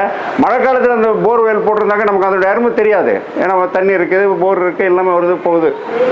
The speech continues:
அப்படிலாம் இல்ல அப்படின்ற மாதிரி. அதே போல அந்த சகோதரி தேர்ந்தெடுத்த பிற-, பிறகு இப்போ நம்ம நகர்ல கூட ஒரு மூன்று முகப்புகள் உ-, உள்ள வர்றதுக்கு என்ட்ரியே இல்லாம இருக்க-, இருந்தது, அதை செய்து கொடுத்தாங்க. அதுக்கு பிறகு கடந்த இருபது ஒண்ணு ரெண்டாயிரத்தி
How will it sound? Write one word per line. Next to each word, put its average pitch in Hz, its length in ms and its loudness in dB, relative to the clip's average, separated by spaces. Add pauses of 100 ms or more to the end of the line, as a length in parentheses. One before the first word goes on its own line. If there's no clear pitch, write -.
(140)
அப்படிலாம் 202 440 2
இல்ல 190 300 2 (400)
அப்படின்ற 147 280 0
மாதிரி. 131 260 0 (260)
அதே 240 100 0
போல 226 180 0
அந்த 196 180 0
சகோதரி 208 440 0
தேர்ந்தெடுத்த 220 500 0
பிற-, 196 380 -2
பிறகு 202 300 0
இப்போ 196 180 -2
நம்ம 180 220 0
நகர்ல 185 320 0
கூட 190 180 0
ஒரு 180 160 2
மூன்று 202 400 0
முகப்புகள் 175 540 0 (240)
உ-, 156 280 0
உள்ள 202 180 2
வர்றதுக்கு 185 420 0
என்ட்ரியே 196 300 0
இல்லாம 175 280 2
இருக்க-, 151 300 0
இருந்தது, 147 380 0 (400)
அதை 165 200 2 (200)
செய்து 151 240 0
கொடுத்தாங்க. 135 400 0 (440)
அதுக்கு 214 220 2
பிறகு 220 320 2
கடந்த 185 280 0
இருபது 214 460 2
ஒண்ணு 190 180 0 (600)
ரெண்டாயிரத்தி 180 520 2